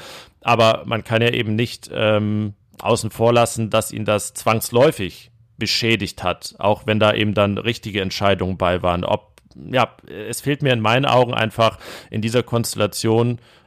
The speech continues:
an Glaubwürdigkeit, an dem nötigen Standing, um diesen Neuanfang, der ja nötig zu sein scheint,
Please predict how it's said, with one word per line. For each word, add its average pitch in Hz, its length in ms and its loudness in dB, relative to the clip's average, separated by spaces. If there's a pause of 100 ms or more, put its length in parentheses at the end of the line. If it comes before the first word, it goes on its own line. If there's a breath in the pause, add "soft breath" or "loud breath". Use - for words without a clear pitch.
an 104 380 0 (280)
Glaubwürdigkeit, 113 1000 2
an 98 120 0
dem 101 120 0
nötigen 101 420 -2
Standing, 113 640 0
um 110 280 -2
diesen 98 460 -2 (180)
Neuanfang, 107 840 2
der 98 180 2
ja 95 120 0
nötig 98 380 -6
zu 98 120 -8
sein 98 280 0
scheint, 98 420 -2